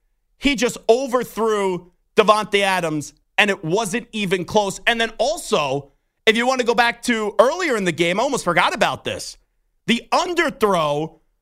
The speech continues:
uh, you know, the, at least the last two were an overthrow, and he's used to that, like Emmanuel Sanders, how he overthrew him in the Super Bowl a few years ago.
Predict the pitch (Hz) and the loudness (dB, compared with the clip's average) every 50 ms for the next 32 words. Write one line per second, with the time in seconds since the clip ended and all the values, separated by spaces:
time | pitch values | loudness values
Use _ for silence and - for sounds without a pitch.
0 | _ _ _ _ _ - 214 208 190 190 196 190 196 185 165 165 165 165 160 175 | _ _ _ _ _ 4 4 4 4 2 0 0 0 0 0 0 0 0 2 2
1 | 180 226 311 302 - 220 175 190 247 311 311 - - 262 233 208 196 185 175 190 | 2 2 0 0 0 0 2 2 2 2 0 0 0 -2 0 0 0 0 2 2
2 | 254 311 349 311 277 214 - - 185 160 139 131 131 123 127 127 - _ _ - | 0 0 0 0 0 0 0 0 0 0 0 0 -2 -4 -6 -8 -12 _ _ 2
3 | 180 185 170 190 143 190 - - - - 226 196 180 190 180 185 180 185 170 185 | 2 2 2 2 2 0 0 0 0 -2 0 2 2 2 0 0 0 0 2 2
4 | 220 233 214 196 160 - - 220 240 262 220 190 - 180 175 175 196 220 202 185 | 2 2 2 -2 -4 0 2 2 2 2 2 0 0 2 2 2 0 0 -2 -4
5 | - - 214 208 202 180 156 139 - - 302 - - 311 240 208 180 165 - - | -2 -2 -2 -2 -2 -2 -4 -4 -2 -2 -2 0 0 0 0 0 0 -2 -4 -2
6 | 170 160 156 156 151 147 120 135 139 139 139 131 127 123 120 - | -2 -2 -2 -2 -2 -4 -4 -4 0 0 0 0 0 -4 -6 -8